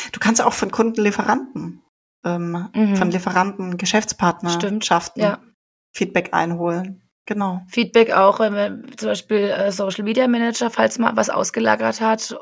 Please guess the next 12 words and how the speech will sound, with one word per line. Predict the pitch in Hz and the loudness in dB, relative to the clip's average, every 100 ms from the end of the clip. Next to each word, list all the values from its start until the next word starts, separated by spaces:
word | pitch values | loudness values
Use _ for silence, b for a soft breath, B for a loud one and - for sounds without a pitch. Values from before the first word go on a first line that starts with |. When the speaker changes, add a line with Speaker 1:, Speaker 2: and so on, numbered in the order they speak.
| 143 | 0
Speaker 2:
äh, | 202 202 202 B _ - | 0 0 -4 B _ -12
dass | 190 | -10
man | 185 | -6
sich | - | -2
da | 196 | -2
Feedback | 190 220 - | -2 -4 -2
einholt, | - - 104 101 107 208 B B | -2 -2 -4 0 0 0 B B
dass | 208 208 | -4 -4
die | 220 | -4
Zusammenarbeit | 196 190 220 233 226 226 220 | 0 2 4 4 4 2 2
besser | 214 233 | 2 2
gelingt, | 226 220 214 226 - | 2 2 2 -2 -8